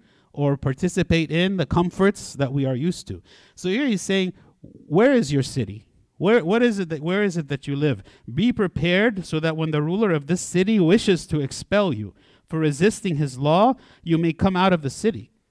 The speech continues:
and enter into your own," right? Are we saying to ourselves, "You know what, if I'm exe-, e-, expelled from the city, it's fine, because this is not my home. This is not my city. The place that I desire to go is greater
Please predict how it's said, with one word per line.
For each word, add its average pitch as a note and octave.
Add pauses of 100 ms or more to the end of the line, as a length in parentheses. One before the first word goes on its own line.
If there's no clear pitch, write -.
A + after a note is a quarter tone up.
(160)
and C#3+
enter F3
into E3
your C#3+
own," D#3 (500)
right? D3 (640)
Are D3+
we A#3
saying A3
to E3+
ourselves, D#3+
"You F3+
know G3
what, G3
if E3+
I'm F3+
exe-, C#3+
e-, C#3
expelled D#3+
from E3
the D#3+
city, F3+
it's D#3+
fine, D3 (220)
because C#3+
this G#3
is G#3+
not G3+
my C#3
home. G2+
This D#3+
is F#3
not E3+
my D#3+
city. D3
The B2+
place F#3+
that D3+
I C#3+
desire D3+
to D#3
go D#3+
is D3
greater D3